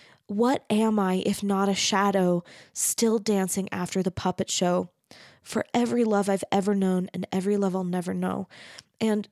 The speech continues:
<sighs> this line, I get it. It's a little bit cryptic, but it feels so clear to me. You know, when, before we have a paradigm shift, it can feel like we're in a puppet show. It can feel like we're just going through the motions that someone else taught us. Like, it feels like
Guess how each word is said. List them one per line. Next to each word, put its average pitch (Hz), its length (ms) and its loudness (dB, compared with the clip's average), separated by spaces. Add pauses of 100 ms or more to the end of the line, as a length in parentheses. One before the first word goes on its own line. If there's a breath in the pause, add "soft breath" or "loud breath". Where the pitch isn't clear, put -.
(160)
<sighs> - 220 -10
this 294 180 0
line, 294 320 2
I 240 60 2
get 226 240 2
it. 262 180 2
It's 220 160 0
a - 20 2
little 220 200 4
bit 208 180 0
cryptic, - 480 0
but 196 100 2
it 202 140 -2
feels 220 280 0
so 208 340 2
clear 202 280 0
to 190 160 -4
me. 180 300 -2 (880 loud breath)
You 220 140 2
know, 185 320 2 (300)
when, 208 540 2 (280)
before 226 420 2
we 214 140 4
have 202 360 0
a - 60 -4
paradigm 196 440 0
shift, 180 420 -2 (420)
it 202 140 0
can 196 160 -2
feel 220 420 0
like 190 220 0
we're 190 80 -4
in 180 160 -4
a 175 60 -2
puppet - 340 -6
show. - 240 -2
It - 100 -6
can 196 140 -4
feel 214 240 0
like 214 200 0
we're 208 160 2
just 185 440 0 (600 loud breath)
going 220 300 4
through 226 160 0
the 196 80 2
motions 196 680 0
that 196 120 -2
someone 202 300 0
else 190 220 -2
taught 220 340 0
us. 175 260 0
Like, 202 120 -2
it - 100 -6
feels 208 600 0
like 190 220 0